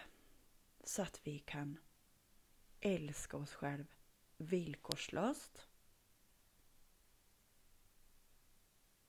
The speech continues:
Och sen när vi har en god relation, alltså fullständigt god relation med oss själv.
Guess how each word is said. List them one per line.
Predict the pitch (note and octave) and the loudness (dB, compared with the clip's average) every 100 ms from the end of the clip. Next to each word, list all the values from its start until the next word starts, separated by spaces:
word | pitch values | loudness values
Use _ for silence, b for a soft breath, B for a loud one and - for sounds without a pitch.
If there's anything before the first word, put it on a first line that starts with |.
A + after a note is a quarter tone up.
| - - - - - - - | -20 -20 -20 -20 -18 -14 -2
Och | G3 | -2
sen | - - F#3+ G#3+ C#4 | 0 6 6 6 2
när | G3+ F#3 | 4 2
vi | F3 | 4
har | F3 F3 | 0 0
en | E3+ - | 0 4
god | A#3 A#3+ C4+ A#3 | 6 6 4 4
relation, | G3 F#3 F3+ - G#3 F#3 F#3 F3+ - B B B B B | 4 4 2 2 2 2 -2 -4 -6 B B B B B
alltså | - A3+ A#3+ | -2 0 0
fullständigt | - - - D4+ A3+ F#3+ - C#4 C#4 F#3 - - | -2 -4 4 8 8 6 4 6 8 6 0 0
god | F3+ E3+ E3+ | 0 2 -2
relation | E3 D#3+ D3+ D3+ G#3 F3+ F3 | 2 2 2 0 0 0 0
med | E3+ E3 | 0 -2
oss | D#3 - | -2 -6
själv. | - D#3 - A#3 | 2 2 2 -2